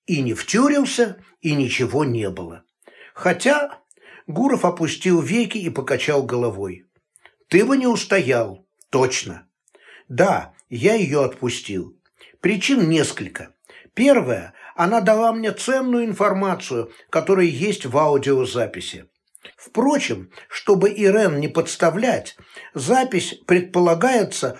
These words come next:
образно говоря, только для внутреннего пользования. Вторая.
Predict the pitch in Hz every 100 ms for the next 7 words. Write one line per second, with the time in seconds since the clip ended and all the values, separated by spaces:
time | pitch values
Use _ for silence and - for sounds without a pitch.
0 | - 185 175 170 123 165 165 165 175 156
1 | - 240 233 220 180 208 185 170 226 196
2 | 196 190 175 180 - 131 117 95 90 82
3 | 82 _ _ _ _ _ _ _ _ -
4 | 143 131 120 92 95